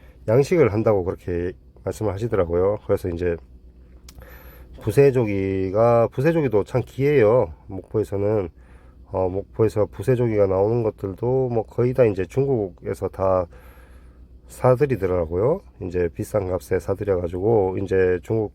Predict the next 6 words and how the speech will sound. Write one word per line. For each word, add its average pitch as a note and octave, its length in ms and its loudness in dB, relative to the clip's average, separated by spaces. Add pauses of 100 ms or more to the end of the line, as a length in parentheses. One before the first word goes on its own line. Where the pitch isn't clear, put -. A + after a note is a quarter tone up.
사람들도 F#2 520 -4
양식이 G2+ 380 -2
아니라 F2+ 400 0 (540)
이제 F2+ 680 -2 (140)
자연산 G2 540 -2 (440)
이렇게 - 400 -8